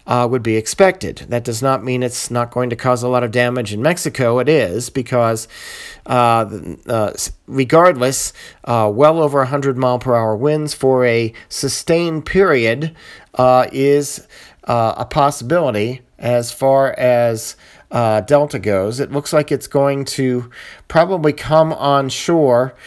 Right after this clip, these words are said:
uh, sometime, uh, during the early morning hours tomorrow, take most of the day to daylight hours,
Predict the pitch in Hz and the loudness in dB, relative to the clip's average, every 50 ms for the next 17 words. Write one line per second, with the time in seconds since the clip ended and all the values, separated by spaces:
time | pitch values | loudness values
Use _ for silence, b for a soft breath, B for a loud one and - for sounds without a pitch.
0 | B B B B B - 123 127 123 120 117 120 110 - - - - 165 160 170 | B B B B B 0 2 2 2 2 2 0 -2 -4 -4 0 2 4 4 4
1 | 175 165 156 160 147 147 143 143 139 135 131 - - 123 120 117 113 - - 120 | 2 -2 0 2 2 2 2 0 0 -2 -4 -4 -2 0 0 0 -2 -4 -4 -2
2 | 139 139 139 139 135 127 120 - - 147 147 151 156 151 139 139 139 143 139 135 | -2 0 0 0 -2 -4 -6 -4 0 0 0 2 0 -2 0 0 0 0 0 0
3 | 123 120 113 110 110 107 107 107 - - - - 127 135 139 143 135 123 113 104 | -2 -2 0 0 0 -2 -2 -4 -6 -8 -8 -4 -2 0 0 2 2 2 2 0
4 | 107 117 117 B B B B B B B _ - - - - 165 170 170 - 143 | 0 -2 -6 B B B B B B B _ -20 -8 -4 -2 -2 -2 -2 -2 0
5 | 143 151 165 196 196 - - 175 156 139 123 143 135 135 131 127 131 127 - - | 2 2 2 0 -2 -6 -6 -6 -4 0 2 4 4 4 2 0 -2 -4 -6 -8
6 | - - 135 131 127 123 123 123 B B B B B B B - 151 170 180 160 | -6 -4 -2 -2 -2 -4 -4 -8 B B B B B B B 0 2 2 2 2
7 | 131 120 110 107 92 90 90 95 123 127 123 - | 2 2 2 0 0 0 -2 -2 -2 -4 -4 -8